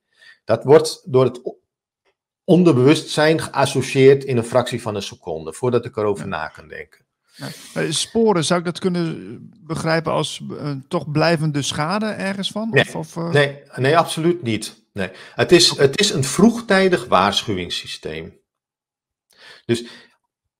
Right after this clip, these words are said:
Speaker 1: op het moment dat ik mijn conflict leid,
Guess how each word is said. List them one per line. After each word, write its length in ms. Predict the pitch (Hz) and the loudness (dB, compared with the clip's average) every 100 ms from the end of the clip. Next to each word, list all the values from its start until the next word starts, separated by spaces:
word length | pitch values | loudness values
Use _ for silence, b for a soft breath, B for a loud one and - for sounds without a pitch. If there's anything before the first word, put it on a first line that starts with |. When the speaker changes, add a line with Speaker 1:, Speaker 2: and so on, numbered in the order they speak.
| _ - | _ 2
Speaker 1:
op 180 | - 240 | 4 6
het 140 | 233 | 6
moment 400 | 202 190 185 - | 6 6 4 4
dat 140 | 160 | 2
ik 140 | 208 196 | 2 0
mijn 140 | 180 | -2
conflict 460 | 180 160 - 156 - | -2 -6 -2 -2 4
leid, 640 | 113 131 202 - - _ | 6 6 2 -2 -10 _